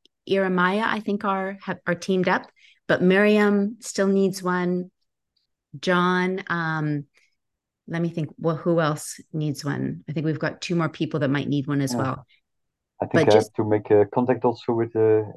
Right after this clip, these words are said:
Speaker 2: Evely.
Speaker 1: Oh, perfect.
Speaker 2: Um, yeah. <laughs> Hi,
Speaker 1: Okay,
Speaker 2: Evely.
Speaker 1: fantastic. That's great. That's great. And it's great if you're not in the same country, because it's just, it just gives a,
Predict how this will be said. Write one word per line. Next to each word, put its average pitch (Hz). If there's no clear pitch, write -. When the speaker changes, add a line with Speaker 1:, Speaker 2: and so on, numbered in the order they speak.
Speaker 2:
Evely. 139
Speaker 1:
Oh, 339
perfect. 165
Speaker 2:
Um, 110
yeah. 127
<laughs> -
Hi, 147
Speaker 1:
Okay, 113
Speaker 2:
Evely. 104
Speaker 1:
fantastic. 226
That's 233
great. 208
That's 175
great. 160
And 220
it's 220
great 240
if 254
you're 202
not 190
in 190
the 185
same 175
country, 196
because 170
it's 160
just, -
it 170
just 180
gives 156
a, 147